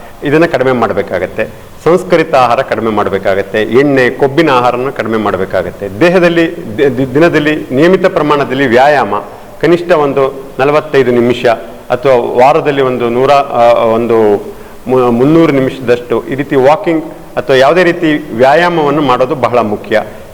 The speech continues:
ದೇಹದ ತೂಕವನ್ನ ಇಳಿಸ್ಬೇಕಾಗತ್ತೆ. ಮತ್ತು ಸ್ಮೋಕಿಂಗ್ ಅಥವಾ ಈ ಮಧು-, ಧೂಮ್ರಪಾನವನ್ನ ಕಡ್ಡಾಯವಾಗಿ ನಿಲ್ಲಿಸಬೇಕು. ಧೂಮ್ರಪಾನದಿಂದ ಬ-, ಆ, ರಕ್ತದೊತ್ತಡ ಜಾಸ್ತಿ ಆಗುವ ಸಾಧ್ಯತೆ ಬಹಳ ಹೆಚ್ಚು. ಮಧುಮೇಹ, ಆ, ಇದು, ಅನ್ನು ನಿಯಂತ್ರಿಸದಲ್ಲಿ ಇಡಬೇಕಾಗತ್ತೆ.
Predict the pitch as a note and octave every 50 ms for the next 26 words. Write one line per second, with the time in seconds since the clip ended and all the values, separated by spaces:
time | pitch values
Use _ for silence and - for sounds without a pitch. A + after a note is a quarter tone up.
0 | - A2+ D#3 G3 A3 G#3 G3+ G3+ G3 - - D#3 F3+ F#3 - F3+ E3+ D#3+ C#3+ D3
1 | D#3 D#3 - B2 C3 - - B2+ B2+ - - A2 G#2 G2 G2+ - - A2+ A2 -
2 | - - - - - - - - - D#3 E3 - - G3 E3 D3+ D#3 - - -
3 | - - - - D#3+ F3 F#3 F#3 D#3+ D3 C#3 C3+ C3+ - C#3+ C#3+ C3+ C3+ C3 C3
4 | C3 A#2+ C3 C3 B2 A#2+ A#2+ C3 C#3 D#3+ D3+ C#3 B2+ B2 A2 G#2 C#3 E3 F#3 F#3+
5 | F#3+ F#3+ F#3 D#3+ D#3 D#3 D3 C3+ C3 C3 D3+ D#3+ D3+ - A#2+ A2 A2 G#2+ D3+ E3+
6 | F3+ F#3 G3 F#3+ F#3 F3+ F3+ F3 F#3 E3 C#3+ B2+ A#2+ A#2 A#2+ A2+ G#2+ G2+ - -
7 | G#2 G2+ G#2 C3 D3+ E3+ F3 F3 F3 F3 E3+ E3 E3 D#3 D#3+ E3 D#3 E3+ E3+ E3+
8 | E3+ - B2 A2+ A#2+ C#3 C3+ C3 C3 B2+ B2 A#2 - B2 D3 B2 C3 C3 - -
9 | E3+ D3+ D3+ C3 - E3 C#3 C#3+ A#2+ C3 C#3 C#3+ - - D#3+ D#3 C#3+ C#3 C#3+ C#3
10 | - C3 B2 B2 C#3 - F#3+ E3 A#2 B2+ C3 D3+ E3 D#3+ D3 C3 B2+ A2 - -
11 | A#2+ A#2 - - - - - - - - - - - - A#2+ C3+ D3+ D3+ G3 F#3+
12 | F3+ F3 D#3 C#3 C3 - - C#3+ C3+ C3+ B2+ C3+ C3 C3+ - C3+ C3+ C#3 C#3+ C#3
13 | C#3 D#3+ D#3 C3+ C3 C3+ C#3 C3+ C3+ B2+ C3 A#2+ B2+ C3+ C#3 C#3 B2+ A2+ A2 A#2
14 | A2 A2+ A#2 G#2 F#2+ F#2+ - - A2+